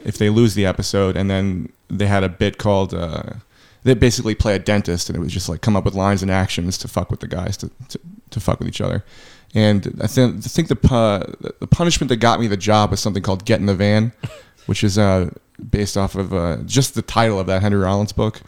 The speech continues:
<laughs> Yeah. Um, and the idea was, uh, I had them just pull up on the street, uh, in a van, an unmarked van, to a, an unsuspecting civilian, and they had to convince the stranger to get in the van. <laughs>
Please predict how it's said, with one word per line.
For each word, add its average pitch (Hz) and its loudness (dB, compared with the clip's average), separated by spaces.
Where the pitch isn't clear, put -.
<laughs> - -2
Yeah. - -2
Um, 101 0
and 139 0
the 156 2
idea 143 4
was, 139 4
uh, 117 0
I 110 2
had 120 2
them 113 2
just - -2
pull 143 4
up 127 4
on 117 -2
the 110 -2
street, - 0
uh, 101 4
in 123 6
a 110 4
van, 110 4
an 110 0
unmarked 110 4
van, 107 2
to 101 -2
a, 98 0
an 98 -4
unsuspecting 101 -2
civilian, 104 0
and 95 -2
they 98 -2
had 95 0
to 98 -4
convince 98 -2
the 95 -4
stranger 98 -2
to 95 -2
get 90 -6
in 95 -2
the 92 -2
van. 98 -2
<laughs> - -2